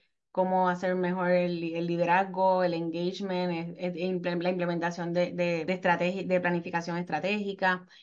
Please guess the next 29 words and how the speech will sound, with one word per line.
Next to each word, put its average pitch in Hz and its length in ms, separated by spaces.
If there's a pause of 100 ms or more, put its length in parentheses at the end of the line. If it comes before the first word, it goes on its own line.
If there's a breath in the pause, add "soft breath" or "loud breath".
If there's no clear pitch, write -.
(180 loud breath)
este, 180 1080 (200)
eh, 185 480
el 196 120
congreso. 180 600
El 160 100
congreso 170 380
para 208 180
mí 202 140
es 208 60
uno 190 260
de 185 120
la, 185 320
de 180 260
la, 165 380
de 175 160
la, 175 100
de 180 220
los 185 100
mejores 185 420
beneficios 196 540
que 185 140
tiene 185 320
el, 180 580
el 175 140
American 180 480
College 196 360
of 185 140
Healthcare 190 400
Executive, 202 580